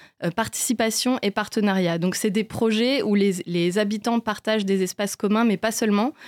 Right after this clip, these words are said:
Ils partagent aussi une cause commune, quelque chose qui les motive à habiter ensemble, un projet de vie sociale et partagée.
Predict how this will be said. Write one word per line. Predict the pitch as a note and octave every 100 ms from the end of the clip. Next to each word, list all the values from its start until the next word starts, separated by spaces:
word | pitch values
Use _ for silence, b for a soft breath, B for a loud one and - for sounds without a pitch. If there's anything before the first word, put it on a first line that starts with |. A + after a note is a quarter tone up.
| B -
Ils | F#3
partagent | F#3+ - G#3+ G#3
aussi | G#3 -
une | A3+ G#3
cause | - C#4
commune, | - A#3+ A3 A3 C4+
quelque | A#3+ G3+ G3
chose | A#3+
qui | - G3+
les | F#3+
motive | G#3+ B3 - A#3
à | G#3
habiter | F#3+ G3 G3+
ensemble, | F#3+ - G3+ B3 B3+ B B
un | F#3
projet | - B3 A#3
de | G#3
vie | G#3+
sociale | - G3+ A3 G#3+
et |
partagée. | G3 F3+ - F3 G3+